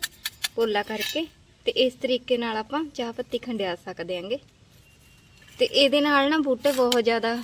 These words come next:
ਵੱਧਦੇ ਫੁੱਲਦੇ ਹੈਗੇ ਤੇ ਫਲ ਵੀ ਜ਼ਿਆਦਾ ਲੱਗਦਾ ਇਹਨਾਂ ਨੂੰ। ਤੇ ਵੇਖੋ ਗਵਾਰਾ ਫਲੀ ਆਪਣੀ, ਗਵਾਰਾ ਫਲੀ ਦਾ ਬੂਟਾ ਗਾ ਇਹ। ਤੇ ਇਸ ਤਰੀਕੇ ਨਾਲ ਚਾਹ ਪੱਤੀ ਤੁਸੀਂ ਪਾ ਸਕਦੇ ਹੈਗੇ ਤੇ ਉੱਤੋਂ ਦੀ ਪਾਣੀ ਪਾ ਸਕਦੇ ਹੈਗੇ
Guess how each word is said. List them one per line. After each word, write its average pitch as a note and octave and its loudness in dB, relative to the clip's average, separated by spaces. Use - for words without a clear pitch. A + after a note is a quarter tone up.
ਵੱਧਦੇ A3 4
ਫੁੱਲਦੇ G#3+ -2
ਹੈਗੇ G3+ -4
ਤੇ B3 4
ਫਲ A#3 0
ਵੀ A3 -6
ਜ਼ਿਆਦਾ G3 -4
ਲੱਗਦਾ F3+ -4
ਇਹਨਾਂ F#3 -8
ਨੂੰ। C#4 -6
ਤੇ A3 -6
ਵੇਖੋ G#3+ -8
ਗਵਾਰਾ G3+ -2
ਫਲੀ A3+ -2
ਆਪਣੀ, A#3+ -4
ਗਵਾਰਾ G3+ 0
ਫਲੀ G#3+ -2
ਦਾ G3+ 0
ਬੂਟਾ G#3 -4
ਗਾ A3+ 0
ਇਹ। B3 -2
ਤੇ A3+ 2
ਇਸ B3+ 8
ਤਰੀਕੇ B3 2
ਨਾਲ A#3+ 2
ਚਾਹ A3+ 0
ਪੱਤੀ B3+ -2
ਤੁਸੀਂ A3+ -2
ਪਾ F#3+ 0
ਸਕਦੇ G3 0
ਹੈਗੇ D4 2
ਤੇ B3 8
ਉੱਤੋਂ A3 2
ਦੀ A3 2
ਪਾਣੀ G3+ -2
ਪਾ A3 -2
ਸਕਦੇ F#3+ -2
ਹੈਗੇ F#3+ 0